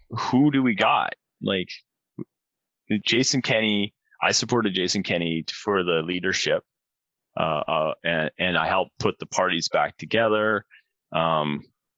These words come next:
our, my church, our own church community got fairly engaged in all of that. And to throw all of that effort away,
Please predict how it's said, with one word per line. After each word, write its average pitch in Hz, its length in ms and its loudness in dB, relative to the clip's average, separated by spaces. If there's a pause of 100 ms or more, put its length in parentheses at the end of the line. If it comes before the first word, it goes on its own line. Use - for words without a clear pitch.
(200)
our, 90 200 2
my 90 180 2
church, - 420 -2
our 92 260 0
own 101 160 0
church - 300 -2
community 92 440 -2
got 82 240 0
fairly 95 400 0
engaged 80 460 -2
in 87 100 0
all 76 220 0
of 67 100 -8
that. 69 340 -2 (720)
And 87 640 0 (200)
to 110 100 0
throw 113 340 2
all 107 400 4
of 98 80 -6
that 90 180 0
effort 90 340 -4
away, 82 720 0